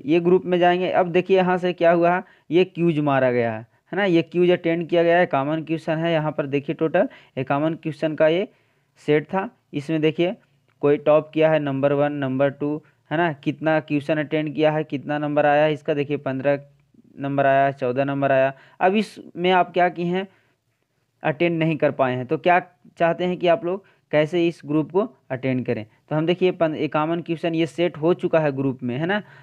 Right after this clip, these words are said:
तो इसको हम सिंगल कैसे अटेंड कर सकते हैं। तो यहाँ से क्या करेंगे, शेयर क्यूज पे जाएंगे। देखिए यहाँ शेयर क्यूज लिखा हुआ है, तो यहाँ से क्लिक करेंगे। क्लिक करने के बाद यहाँ सर्च करेंगे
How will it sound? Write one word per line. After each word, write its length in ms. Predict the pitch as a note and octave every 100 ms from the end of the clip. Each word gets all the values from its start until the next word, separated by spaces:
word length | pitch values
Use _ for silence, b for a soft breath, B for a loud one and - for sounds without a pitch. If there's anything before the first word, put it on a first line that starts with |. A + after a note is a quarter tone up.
| B
तो 40 | D#3
इसको 280 | D#3+ - F#3
हम 240 | E3+ F#3 -
सिंगल 380 | - D3+ E3
कैसे 360 | E3 D3 C#3+ C#3 C3+ b b b b -
अटेंड 320 | C3+ C3+ C3
कर 100 | B2+
सकते 180 | A#2+ A#2+
हैं। 100 | B2
तो 100 | C3
यहाँ 180 | D#3+ F3
से 120 | F3
क्या 160 | E3+ F3+
करेंगे, 300 | F3+ F3+ F#3
शेयर 300 | - D3+ D3+
क्यूज 260 | C#3+ C#3+
पे 160 | C#3 B2+
जाएंगे। 240 | B2 B2
देखिए 240 | B2+ B2+ B2+
यहाँ 200 | C3+ D3
शेयर 260 | C#3+ D#3
क्यूज 240 | D3+ D#3+ D#3
लिखा 280 | D#3+ D#3 E3
हुआ 100 | D#3
है, 60 |
तो 60 | C#3+
यहाँ 160 | C#3 C3
से 200 | D3+ D3
क्लिक 320 | - C3 C3
करेंगे। 320 | B2+ C3 C3+ - b b b b -
क्लिक 200 | F3+ F#3+
करने 200 | G3 F#3+
के 60 |
बाद 180 | F#3 F#3
यहाँ 180 | F3 F3
सर्च 300 | E3 D#3 C#3
करेंगे 380 | - D#3+ D#3+ F3